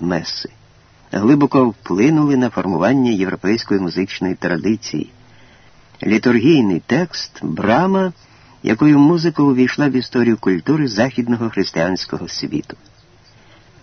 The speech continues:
Грандіозна меса сі бемоль мінор, тисяча сімсот тридцять восьмий рік, Баха започаткувала етап,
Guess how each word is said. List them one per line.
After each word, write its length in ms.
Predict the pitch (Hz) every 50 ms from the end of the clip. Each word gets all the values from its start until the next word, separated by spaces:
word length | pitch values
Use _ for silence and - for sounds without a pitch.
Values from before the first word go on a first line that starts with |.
| _ _ _ _ _ _ _ - - - _ _ _ _ - - - -
Грандіозна 840 | - - - 110 123 139 143 135 175 190 208 208 175 - 180 175 165
меса 600 | 160 151 170 196 185 165 - - - 156 151 139
сі 280 | - - - 160 165
бемоль 420 | 143 123 120 117 117 120 131 131 123
мінор, 600 | 113 101 104 101 98 95 113 151 185 170 127 - _ -
тисяча 420 | - 104 98 - 95 - - 95
сімсот 400 | - - 95 95 - - 98 85
тридцять 560 | - - 95 92 90 85 - - 90 80 -
восьмий 360 | 90 90 85 - - 90 90 92
рік, 160 | 92 85 80
Баха 560 | 87 87 92 113 110 98 - - - - - - _ _ _ _ _ _ _ _ _ _ _ _ _ _ _ _ -
започаткувала 1040 | - - 92 120 123 - 156 147 - 160 143 - - 151 147 165 175 170 170 165 - -
етап, 460 | - 139 131 - - 156 170 160 -